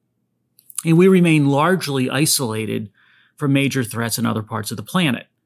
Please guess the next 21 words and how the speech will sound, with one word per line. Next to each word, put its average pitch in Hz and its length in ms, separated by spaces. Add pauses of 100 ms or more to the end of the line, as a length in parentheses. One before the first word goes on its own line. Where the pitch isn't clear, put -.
(460)
Those 139 220
two 147 240
ponds 120 760
to 127 280
our 117 160
east 127 320
and 113 160
west, 135 520
the 120 120
Atlantic 120 440
and 110 100
Pacific 110 400
Oceans, 113 600 (480)
they 127 120
serve 127 340
as 120 120
great 113 300
firewalls 110 720
from 107 240
foreign 104 380
threats, - 520